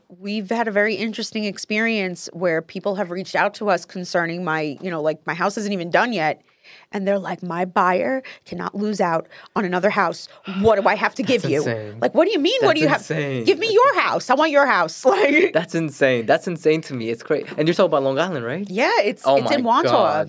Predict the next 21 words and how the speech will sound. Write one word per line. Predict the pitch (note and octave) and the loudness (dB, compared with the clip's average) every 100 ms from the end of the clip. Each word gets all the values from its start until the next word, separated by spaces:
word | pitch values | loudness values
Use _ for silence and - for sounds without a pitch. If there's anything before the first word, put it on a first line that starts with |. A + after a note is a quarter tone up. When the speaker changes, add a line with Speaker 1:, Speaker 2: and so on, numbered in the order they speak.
| - | -8
Speaker 2:
God. | - | -10
Oh | A2 | -8
my | G#2+ A2 | -6 -8
God. | G2+ A2+ A#2 - | -2 -2 -2 -6
That's | C3 - | -12 -12
so | - C3 C#3 | -2 0 0
sick. | C3+ - E3 | -4 -2 0
Speaker 1:
There's, | E3+ | 0
like, | G3+ G3 | -4 -4
no | G3 G3 E3 | -4 -4 -6
inventory | E3+ E3+ F3+ F3 E3 D#3 | -8 -8 -8 -8 -8 -8
in | D#3 | -10
the | D#3 | -12
town | E3 D3 | -12 -12
I | D3 | -12
live | C#3 | -12
in. | C3+ B2 _ _ _ _ _ C3+ | -14 -20 _ _ _ _ _ -4
Speaker 2:
In | C3+ | -2
Wantagh, | A#2+ A2+ - - | -2 -4 -14 -6
yeah. | A2+ A2 A2+ | -2 -2 0
Speaker 1:
Yeah. | F3+ - | 0 -2